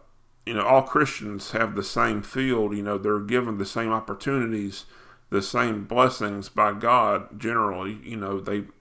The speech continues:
in that they have the word, and, uh, you have one type of Christian that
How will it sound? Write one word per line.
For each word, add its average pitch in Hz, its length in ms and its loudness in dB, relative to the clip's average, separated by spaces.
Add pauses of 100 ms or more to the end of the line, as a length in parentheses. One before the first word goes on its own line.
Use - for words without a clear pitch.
(260)
in 101 140 -4
that 101 180 -2
they 104 120 0
have 110 280 -2
the 98 80 -4
word, 104 520 6 (520)
and, 104 500 -2 (1500)
uh, 104 320 2
you 120 140 0
have 117 420 8
one 127 240 4
type 117 300 4
of 101 140 -2
Christian 110 580 -2 (480)
that 101 460 4